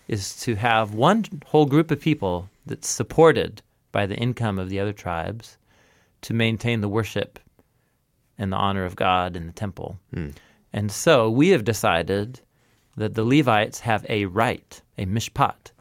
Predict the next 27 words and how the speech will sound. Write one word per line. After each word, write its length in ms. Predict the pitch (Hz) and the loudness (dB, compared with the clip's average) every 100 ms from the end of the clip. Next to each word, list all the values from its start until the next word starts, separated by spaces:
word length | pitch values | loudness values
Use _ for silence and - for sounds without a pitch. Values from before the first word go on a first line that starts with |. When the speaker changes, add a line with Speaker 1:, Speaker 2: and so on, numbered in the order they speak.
| _ _ _ _ 120 | _ _ _ _ -2
Speaker 1:
a 80 | 98 | -2
Speaker 2:
Hmm. 60 | |
Speaker 1:
right 500 | 107 120 104 - - _ _ - | 4 4 2 -2 -12 _ _ -8
to 440 | - 190 113 110 120 _ | 4 4 4 0 -6 _
one-tenth 680 | 110 131 139 - 143 113 - | 0 2 2 2 0 0 -4
of 120 | 104 | -6
the 120 | 110 | -2
income 380 | 113 110 104 90 | -2 -2 -4 -4
of 80 | 90 | -2
all 140 | 90 | -2
the 100 | 90 | -4
other 160 | 98 95 | -8 -8
tribes. 640 | - - - - - - - | -10 -12 -12 -16 -20 -18 -10
Speaker 2:
Hmm. 180 | 85 71 _ _ 110 | -8 -10 _ _ -8
Speaker 1:
They 60 | |
create 400 | - 127 120 120 | -4 0 2 2
that. 280 | 104 87 - _ - | 0 -2 -4 _ -4
And 500 | 110 110 101 98 104 _ | 0 0 0 -4 -8 _
to 480 | - 120 107 104 101 | -6 -2 0 0 -2
not 360 | 104 123 202 170 | 0 2 2 2
do 140 | 104 98 | -2 0
that, 320 | 92 71 - | 2 0 -2
then, 420 | 110 104 85 98 107 | -4 -2 -2 -4 -4
is 180 | 117 - | -6 -4
to 100 | 117 | -2
do 160 | 113 127 | 2 2
injustice. 840 | 139 127 139 - - - - - | 2 2 0 -2 -12 -14 -16 -20